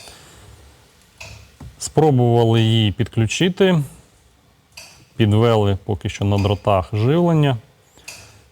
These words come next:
і воно не запрацювало. Не запрацювало тому, що дивимося далі, які бувають приколи з запчастинами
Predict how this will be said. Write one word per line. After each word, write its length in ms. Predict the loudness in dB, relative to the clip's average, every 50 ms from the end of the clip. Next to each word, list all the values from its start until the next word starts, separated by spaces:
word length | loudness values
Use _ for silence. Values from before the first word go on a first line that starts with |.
| _ -4
і 140 | 0 2
воно 220 | 2 4 4 4 4
не 120 | 2 2
запрацювало. 840 | 2 0 0 -2 -2 -2 -2 -2 0 0 2 0 0 -2 -4 -8 -10 -12 _ _ _ _ _ _ _ _ -12
Не 320 | -6 -4 -2 0 2 2 2
запрацювало 720 | 0 2 2 0 0 0 0 0 2 2 2 2 2 0
тому, 340 | -2 -2 -2 -2 0 0 -2
що 340 | -2 -2 0 0 0 0 -2 -4 -10 _ _ _ _ _ _ _ _ _ _ _ _ -6
дивимося 800 | -2 0 2 2 4 4 2 2 2 0 -2 -2 -2 -2 -4 -4 -10 _ _ -8
далі, 480 | -4 -2 0 2 2 2 2 0 0 -2 -6 _ _ _ _ _ _ _ _ _ _ _ _ _ _ _ -4
які 280 | -4 -4 -2 0 0
бувають 400 | 2 2 2 2 2 0 0 -2
приколи 640 | -4 -4 -4 -2 0 0 0 2 2 2 2 0 -2 -4 -8 _ _ -10
з 100 | -8 -2
запчастинами 960 | -2 -2 -2 -2 -2 -4 -6 -6 -4 -4 -2 0 0 0 0 0 0 -2